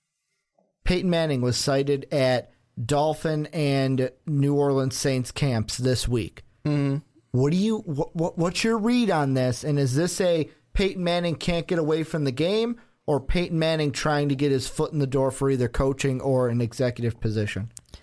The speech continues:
Speaker 2: For sure, Peyton Manning will be coaching some team in the next, you know, five years.
Speaker 1: Quarterback, coordinator, head coach?
Speaker 2: Probably a quar-, starting a quarterback coach. You know, I, I really think that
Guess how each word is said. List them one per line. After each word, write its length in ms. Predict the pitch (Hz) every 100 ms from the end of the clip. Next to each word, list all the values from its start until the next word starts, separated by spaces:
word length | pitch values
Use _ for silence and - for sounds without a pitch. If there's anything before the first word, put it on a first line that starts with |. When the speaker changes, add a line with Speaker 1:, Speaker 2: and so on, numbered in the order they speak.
| - - -
Speaker 2:
For 460 | - - 180 214 208
sure, 560 | 202 - 202 156 131 123
Peyton 340 | 147 151 143
Manning 340 | 139 135 135
will 100 | 131
be 120 | 127 131
coaching 460 | 139 131 - 120
some 300 | - 127 120
team 560 | - 139 127 120 113 113 - - - _ _ -
in 180 | 139 123
the 80 | 120
next, 680 | 117 117 - - - - -
you 100 | 139
know, 160 | 117
five 300 | 113 123 107 107
years. 300 | 71 - - _ - -
Speaker 1:
Quarterback, 560 | 143 143 151 156 151
coordinator, 580 | - 143 143 147 147 147
head 200 | 135 135
coach? 440 | - 151 147 - -
Speaker 2:
Probably 340 | 247 269 247
a 40 | 202
quar-, 260 | - 185
starting 400 | - - 165 165
a 100 | 160
quarterback 460 | - 160 156 139 143
coach. 420 | 147 143 143 - - - -
You 80 | 185
know, 60 | 196
I, 160 | 190
I 60 | 185
really 260 | 220 247 220
think 260 | 214 202
that 280 | 196 175 -